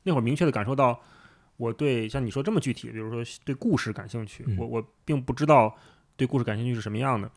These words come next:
Speaker 2: 嗯。
Speaker 1: 我是在读研的时候非常痛苦，就是我不知道我在干什么，就是你让我做这个题，你让我去写这个程序，
Speaker 2: 嗯。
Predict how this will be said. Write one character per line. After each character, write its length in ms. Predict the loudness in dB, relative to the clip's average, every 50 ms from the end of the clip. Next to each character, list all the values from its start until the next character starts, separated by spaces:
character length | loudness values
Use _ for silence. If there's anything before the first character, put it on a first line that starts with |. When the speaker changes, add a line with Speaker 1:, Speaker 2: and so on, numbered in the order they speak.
| -8 -6
Speaker 2:
嗯。 120 | -6 -6 -6 -10 _ -20 _ _ _ _ _ _ _ -14
Speaker 1:
我 200 | -4 0 0 0
是 140 | 2 0 0
在 260 | 2 4 4 4 2
读 160 | 0 0 -2 0
研 160 | 0 0 0
的 80 | -2
时 80 | -4 -4
候 520 | -2 -2 0 0 0 0 0 -4 -8 -14 _ _ _ _ _ _ _ _ _ _ _ _ _ _ _ _
非 140 | 0 2 4
常 120 | 4 4
痛 120 | 4 2 -2
苦， 160 | -2 -4 -12 _ _ _ _ _
就 120 | -8 -6
是 60 | -6
我 500 | -4 -4 -4 -6 -6 -6 -10 -14 -16 -20 -20 _
不 80 | -10 -6
知 100 | -2 0
道 120 | 0 2
我 100 | 0 0
在 140 | -2 -4 -6
干 280 | 0 0 2 2 2 -2
什 140 | -4 -10
么， 140 | -14 -12 -6
就 100 | -6 -4
是 80 | -2 0
你 80 | 0
让 160 | 2 2 2 2
我 100 | 2 0
做 220 | 2 6 6 6
这 80 | 6 6
个 80 | 4
题， 380 | 2 0 -4 -8 -4 -2 -2 0
你 80 | 0 2
让 180 | 2 4 4
我 60 | 2 2
去 100 | 0 -2
写 300 | -4 -4 -6 -6 -6 -4
这 140 | -4 -4
个 100 | -2 -2
程 280 | -4 -4 -6 -8 -8 -8
序， 300 | -4 -2 0 0 0 4 6
Speaker 2:
嗯。 240 | 6 6 6 4